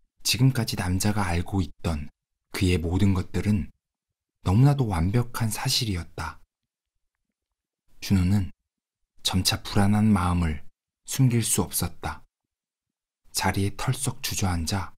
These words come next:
한참 동안 혼란스러웠다. 얼마의 시간이 흐른 후 마음을 가라앉히고 조심스레 남자에게 물었다.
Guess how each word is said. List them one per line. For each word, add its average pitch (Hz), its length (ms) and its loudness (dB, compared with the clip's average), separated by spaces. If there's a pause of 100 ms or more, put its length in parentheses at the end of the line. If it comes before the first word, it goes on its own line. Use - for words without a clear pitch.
(500)
한참 170 440 0
동안 139 260 4
혼란스러웠다. 139 1040 -2 (1700)
얼마의 95 400 0
시간이 101 380 2
흐른 101 340 -2
후 104 200 -2 (800)
마음을 120 460 4
가라앉히고 101 920 -2 (680)
조심스레 92 640 0
남자에게 90 580 -2
물었다. 82 600 -6